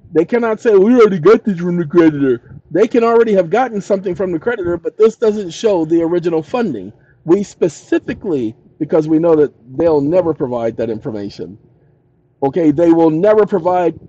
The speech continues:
proof of the original funding because there was no original funding. Ladies and gentlemen,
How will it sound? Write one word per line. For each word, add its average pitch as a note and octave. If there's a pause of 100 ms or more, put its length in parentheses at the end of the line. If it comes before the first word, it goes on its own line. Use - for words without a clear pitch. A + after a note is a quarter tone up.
(120)
proof G#3
of F3
the F3
original E3
funding D#3+
because D#3
there D#3
was F3
no F3+
original D#3+
funding. D3 (1700)
Ladies D#3
and C#3+
gentlemen, C#3